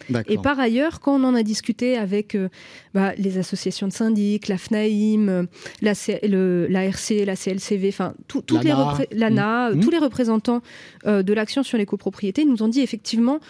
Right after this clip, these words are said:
Speaker 2: nous, on a le sentiment que c'est très compliqué et qu'on sait pas encore bien faire. Et donc, qu'on a besoin de prendre du recul, de comprendre qu'est-ce qui se joue, euh, mais aussi de comprendre un peu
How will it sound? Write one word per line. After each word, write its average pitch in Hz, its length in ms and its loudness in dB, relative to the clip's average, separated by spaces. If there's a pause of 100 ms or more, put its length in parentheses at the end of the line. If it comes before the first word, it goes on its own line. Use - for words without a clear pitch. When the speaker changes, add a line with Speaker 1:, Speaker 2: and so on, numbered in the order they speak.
(340)
Speaker 2:
nous, 240 140 4
on 285 100 4
a 254 60 2
le 214 80 0
sentiment 240 500 2
que 226 100 -2
c'est - 220 -4
très - 220 -2
compliqué 269 580 -2
et 214 60 -2
qu'on 214 320 -2
sait 226 180 -4
pas 294 140 -2
encore 233 260 0
bien 214 220 0
faire. 175 420 -6
Et 208 80 0
donc, 247 320 0 (320)
qu'on 233 220 2
a 269 80 2
besoin 240 500 2
de 220 140 2
prendre 294 320 2
du 262 80 2
recul, 247 420 -4 (400)
de 208 80 0
comprendre 285 560 0 (100)
qu'est-ce - 220 -4
qui 262 160 0
se 208 100 -4
joue, 240 260 0 (540)
euh, 214 180 2
mais 233 140 4
aussi 240 160 -2
de - 60 -14
comprendre 269 420 0
un 240 100 2
peu 277 300 0